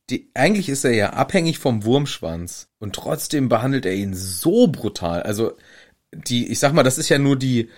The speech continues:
die günstige Variante jetzt gewesen für Wurmschwanz. Hä, wäre die, ich denke mal, es geht um Bertha Jorkins.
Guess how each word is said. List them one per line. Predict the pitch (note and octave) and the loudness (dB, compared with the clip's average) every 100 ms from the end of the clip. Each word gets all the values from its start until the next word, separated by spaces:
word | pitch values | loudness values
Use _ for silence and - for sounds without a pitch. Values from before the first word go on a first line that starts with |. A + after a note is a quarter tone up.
| - _ | -20 _
die | - - | -14 4
günstige | D#3+ A#3+ - C#3+ A2 | 6 6 4 4 4
Variante | A2 G#2 G2 F#2+ | 6 6 2 2
jetzt | F#2+ F2 | -2 -2
gewesen | - E2+ F2 E2+ | -6 -4 -4 -6
für | E2+ G2+ | -6 -6
Wurmschwanz. | F2+ F2+ - F2+ F2 - - - _ | -4 -6 -6 -6 -8 -12 -20 -20 _
Hä, | G#2+ | 0
wäre | A2+ D#3+ F3+ C#3 | 4 6 4 4
die, | B2 A2 - | 2 0 -8
ich | A#2 - - | -12 -12 -2
denke | A#2+ C3 | 0 2
mal, | A#2+ F#2+ | 0 -2
es | - | -6
geht | A2 | -6
um | G2 F2+ _ | -6 -10 _
Bertha | G2+ G#2 F2+ | -2 0 -4
Jorkins. | - A2 C#3 F2+ G2 C#3 | 0 2 2 0 -4 -6